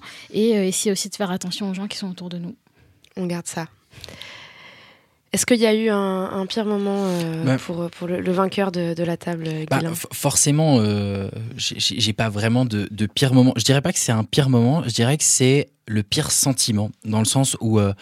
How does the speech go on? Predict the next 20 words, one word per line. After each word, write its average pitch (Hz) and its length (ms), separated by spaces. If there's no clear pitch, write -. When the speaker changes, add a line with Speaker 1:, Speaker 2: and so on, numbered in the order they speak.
Speaker 3:
cette - 240
campagne, 131 480
et 98 120
je 98 100
pense 120 180
que 113 60
ça - 120
a - 20
été 104 140
pareil 101 240
pour - 160
vous, 123 260
nous 107 220
a 107 60
pris 110 180
tellement 127 380
de 101 220
temps 123 420
et 113 80
d'énergie 110 720